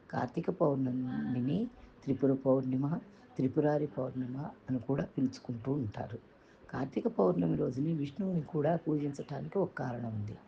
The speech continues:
మహాప్రళయం బారి నుండి మనుని రక్షించటానికి ఆ శ్రీ మహావిష్ణువు మత్స్యావతారం ఎత్తింది ఈ కార్తీక పౌర్ణమి రోజునే.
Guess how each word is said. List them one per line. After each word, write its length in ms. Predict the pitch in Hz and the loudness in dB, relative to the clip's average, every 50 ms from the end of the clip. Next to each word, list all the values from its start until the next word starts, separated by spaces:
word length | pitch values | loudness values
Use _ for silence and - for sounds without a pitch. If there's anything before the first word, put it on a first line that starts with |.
| - - - - - - - | -20 -20 -20 -20 -16 -2 0
మహాప్రళయం 720 | 131 120 - 165 175 180 - 202 196 190 185 180 175 170 151 | 0 2 4 2 2 2 2 4 4 4 4 4 2 2 0
బారి 260 | 143 139 139 131 123 127 | 0 -2 -2 -2 -2 -2
నుండి 380 | 120 120 123 131 160 170 165 - - - - - - - - - - _ _ _ - | -4 -4 -4 -4 -4 -6 -6 -8 -12 -20 -20 -20 -20 -20 -20 -20 -20 _ _ _ -4
మనుని 500 | 139 135 135 135 151 160 175 170 147 - - - - - - - - - - - 143 | 0 2 2 4 4 4 4 4 2 0 -2 -8 -20 -20 -20 -20 -20 -16 -10 -2 0
రక్షించటానికి 960 | 135 127 - - - 160 160 - 147 - - - 135 123 - 180 196 180 - - - - - - - - | 0 0 2 2 2 2 2 -2 -8 -8 -6 -6 -6 -4 0 0 2 2 0 -2 -10 -20 -20 -20 -12 -6
ఆ 140 | - 135 135 | -4 -4 -4
శ్రీ 260 | 135 - - 151 156 | -4 -2 0 0 2
మహావిష్ణువు 840 | 160 175 175 143 160 160 160 143 135 - - 135 131 131 147 165 175 156 - - - - - - - | 2 2 2 2 4 2 2 2 0 -4 -2 -2 0 0 2 0 -2 -2 -4 -10 -20 -20 -16 -4 0
మత్స్యావతారం 840 | 127 127 - - - 175 170 175 170 - 151 143 131 131 120 117 117 | 0 0 0 2 4 4 4 4 2 0 -2 -2 -2 -2 -4 -4 -6
ఎత్తింది 400 | 120 107 - 135 139 147 160 190 | -6 -6 -2 0 0 2 2 0
ఈ 160 | 185 143 120 | 0 0 -2
కార్తీక 480 | 107 131 127 110 107 - - 147 - | -2 -4 -6 -6 -6 -8 -8 -4 -4
పౌర్ణమి 540 | 170 - - 123 123 117 110 117 127 139 147 | -4 -4 -2 -2 -2 -2 -2 -2 -2 -2 -2
రోజునే. 420 | 143 131 113 110 101 104 104 110 | -2 -2 -4 -4 -4 -4 -4 -4